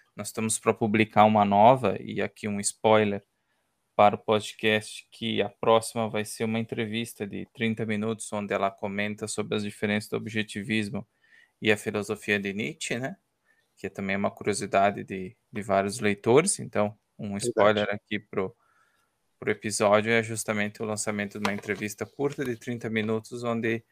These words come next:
Speaker 1: ela comenta, comenta sobre as diferenças entre a filosofia dela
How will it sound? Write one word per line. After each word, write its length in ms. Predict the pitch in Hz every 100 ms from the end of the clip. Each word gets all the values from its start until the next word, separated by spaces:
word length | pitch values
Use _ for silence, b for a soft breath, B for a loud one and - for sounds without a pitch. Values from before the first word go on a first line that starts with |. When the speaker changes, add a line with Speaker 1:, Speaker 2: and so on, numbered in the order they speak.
| b b b
Speaker 1:
ela 160 | - 104
comenta, 640 | - 107 101 107 107 104 _ _
comenta 480 | - 107 104 101 107
sobre 520 | - 104 - 107 107 _ _ _ -
as 200 | 101 110
diferenças 880 | 104 - 110 101 104 110 107 98
entre 220 | 98 113
a 40 | 104
filosofia 580 | - 101 101 - 110 101
dela 360 | 104 98 -